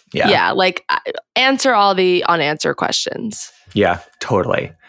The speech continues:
Speaker 1: I just think that Monica's done herself a disservice by, like, not coming in and, like, being a little bit more apologetic, like, tail between the legs kind of thing. I think that that's, like, a missed opportunity for her to cultivate a little bit more goodwill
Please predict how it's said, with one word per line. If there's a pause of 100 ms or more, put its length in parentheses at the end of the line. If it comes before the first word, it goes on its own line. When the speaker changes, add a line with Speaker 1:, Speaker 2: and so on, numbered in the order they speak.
(240)
Speaker 1:
I
just
think
that
Monica's
done
herself
a
disservice
by,
like,
not
coming
in
and,
like,
being
a
little
bit
more
apologetic,
like,
tail
between
the
legs
kind
of
thing.
I
think
that
that's,
like,
a
missed
opportunity
for
her
to (680)
cultivate
a
little
bit
more
goodwill